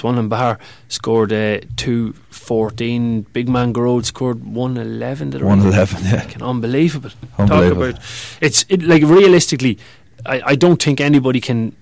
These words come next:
Speaker 1: could, well, maybe people can make an argument, and if they do, email it to we are cavan dot com. But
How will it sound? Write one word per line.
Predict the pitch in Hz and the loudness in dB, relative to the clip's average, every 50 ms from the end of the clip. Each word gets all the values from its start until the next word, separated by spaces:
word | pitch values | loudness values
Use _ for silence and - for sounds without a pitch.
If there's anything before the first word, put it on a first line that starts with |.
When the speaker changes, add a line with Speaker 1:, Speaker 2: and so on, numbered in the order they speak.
| - - | -20 -16
Speaker 1:
could, | - - 123 113 104 101 110 - - | -8 -4 -4 -2 -4 -4 -8 -12 -8
well, | - 117 110 | -6 -4 -2
maybe | 110 127 127 120 123 113 | 0 0 0 0 0 -2
people | - 123 113 - 110 | -2 -4 -6 -6 -6
can | 101 - 110 110 107 | -8 -4 -4 -2 -2
make | 104 101 101 - | -2 -4 -4 -6
an | 104 104 | -6 -6
argument, | 101 98 101 98 101 98 98 95 - | -4 -6 -6 -6 -8 -8 -8 -8 -8
and | 101 101 101 | -8 -8 -10
if | 101 - | -10 -10
they | - 107 | -12 -10
do, | 104 101 101 104 101 - | -8 -8 -8 -8 -8 -6
email | 110 110 104 101 104 101 | -6 -4 -4 -4 -4 -4
it | 101 - | -6 -8
to | - 104 | -8 -8
we | 98 104 101 95 | -6 -4 -4 -4
are | 92 - | -6 -8
cavan | - - 107 104 95 101 98 | -8 -8 -8 -6 -8 -8 -8
dot | 92 101 98 - - | -8 -8 -8 -8 -10
com. | - 104 98 98 95 | -10 -8 -8 -8 -8
But | 104 | -8